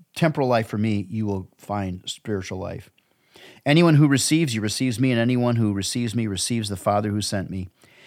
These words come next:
If you receive a prophet as one who speaks for God, you will be given the same reward as a prophet. And if you receive righteous people because of their righteousness,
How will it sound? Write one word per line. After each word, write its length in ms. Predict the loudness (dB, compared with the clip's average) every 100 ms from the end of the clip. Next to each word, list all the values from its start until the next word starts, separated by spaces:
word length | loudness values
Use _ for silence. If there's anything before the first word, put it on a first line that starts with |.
| -4
If 120 | 2 6
you 80 |
receive 360 | 6 4 4 4
a 40 | 2
prophet 580 | 0 2 2 -2 -6 -8 _ _
as 140 | -2
one 120 | 0 0
who 60 |
speaks 280 | -2 -6 -8
for 120 | -6
God, 440 | 2 4 4 2 -2
you 140 | -2
will 100 | 0
be 140 | 0 0
given 240 | 0 0
the 80 | 0
same 300 | -2 -2 0
reward 340 | -2 -2 -4 -6
as 200 | -8 -8
a 60 | -2
prophet. 480 | 2 2 2 -2
And 80 | -2
if 140 | -8 -6
you 60 |
receive 460 | -6 -6 -6 -6 -4
righteous 440 | -2 -2 -4 -8
people 320 | -6 -6 -6
because 440 | -8 -10 -4 -4 -4
of 60 |
their 100 | -8
righteousness, 640 | -4 -2 -2 -4 -6 -6